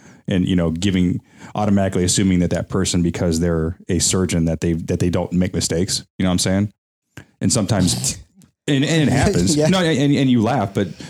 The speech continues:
Speaker 2: You
Speaker 1: just,
Speaker 2: do.
Speaker 1: uh, sometimes the culture, uh, that's created in those environments is, like, people get scared to ask questions, or some people just assume that because,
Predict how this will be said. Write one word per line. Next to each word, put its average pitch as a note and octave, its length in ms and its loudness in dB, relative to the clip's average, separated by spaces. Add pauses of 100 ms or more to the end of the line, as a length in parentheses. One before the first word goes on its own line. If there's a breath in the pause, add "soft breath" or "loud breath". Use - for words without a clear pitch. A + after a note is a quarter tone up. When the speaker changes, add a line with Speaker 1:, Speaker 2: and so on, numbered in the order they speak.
(120)
Speaker 2:
You A#2+ 80 4
Speaker 1:
just, B2 200 4
Speaker 2:
do. C3 60 2
Speaker 1:
uh, G#2+ 140 0
sometimes B2+ 460 2
the G#2 80 -2
culture, G#2+ 520 0 (120)
uh, F#2+ 240 0 (720)
that's G#2 240 -2
created G#2+ 380 2
in G2+ 100 4
those G2 160 2
environments F#2 580 2
is, F2 160 0
like, F2+ 240 0 (480 loud breath)
people G#2+ 240 0
get F#2 160 -2
scared G2 320 0
to F#2 80 0
ask F2+ 240 -2
questions, F#2 480 0
or F2 80 0
some F2+ 180 0
people F2+ 320 0
just F2 260 -2
assume F#2+ 340 0
that E2 160 0
because, F2 360 -2